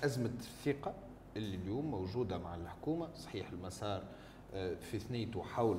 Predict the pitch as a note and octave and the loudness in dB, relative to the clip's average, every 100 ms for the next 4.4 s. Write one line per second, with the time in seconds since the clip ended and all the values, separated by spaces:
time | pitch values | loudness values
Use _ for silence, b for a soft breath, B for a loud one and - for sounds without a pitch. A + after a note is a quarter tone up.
0 | E2+ - G2 A2 G2+ A2 G2 G#2 F2+ F#2 | 2 -2 2 2 2 0 0 0 0 0
1 | F#2+ G2 A2+ F#2 F2 F2 F2+ F2+ G2 G2+ | -2 0 0 0 -2 -4 -4 0 0 0
2 | F#2 F2 E2+ - - - G2 F#2 F2 F2+ | -2 -2 -4 -4 -8 -4 -2 -2 -2 -2
3 | E2+ - F2 F2 E2+ E2+ F2 E2+ G#2+ F#2 | -4 -6 -6 -4 -6 -6 -6 -4 -2 -2
4 | - E3+ A3 - | 4 4 4 2